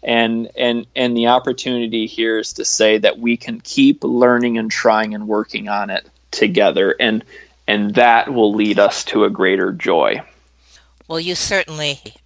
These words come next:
Speaker 2: are challenging not only myself, but our audience, and I appreciate that.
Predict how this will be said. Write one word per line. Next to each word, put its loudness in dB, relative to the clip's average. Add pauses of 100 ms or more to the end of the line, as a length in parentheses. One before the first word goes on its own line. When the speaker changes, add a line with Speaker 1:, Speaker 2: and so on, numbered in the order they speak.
Speaker 2:
are -2
challenging -8
not -2
only -8
myself, -6
but -8
our -4
audience, -6
and -8
I -8
appreciate -10
that. -8